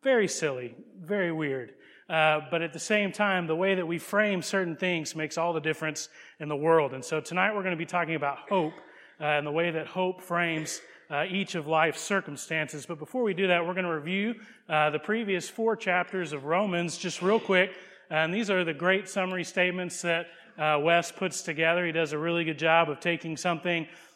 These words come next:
uh, really big and kind of hard to dive into and making it really simple, uh, to digest. So we're gonna read the four, uh, summary statements so far, uh, that he's created for Romans. And the first from Romans one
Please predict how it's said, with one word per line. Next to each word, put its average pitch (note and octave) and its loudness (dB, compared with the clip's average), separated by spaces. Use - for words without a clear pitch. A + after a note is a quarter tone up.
uh, D3 0
really D#3 2
big F#3 2
and D#3+ -4
kind E3 -4
of D3+ 0
hard E3 6
to D#3+ -6
dive E3+ 6
into E3+ 0
and D#3 0
making E3 -2
it D#3+ -2
really D#3+ -2
simple, D#3+ -4
uh, D3+ 0
to F3+ -4
digest. D#3+ 2
So F#3 -6
we're G3+ -2
gonna F#3+ -2
read F#3+ 0
the E3 -6
four, F#3 0
uh, D#3 0
summary G#3 0
statements F#3+ 0
so F#3 0
far, F#3+ 4
uh, E3 2
that D#3+ -2
he's F3 -4
created F3 -2
for D3+ -8
Romans. D#3+ 0
And D3 -10
the C#3 -12
first G#3 -2
from D#3+ -8
Romans E3+ 4
one F#3 4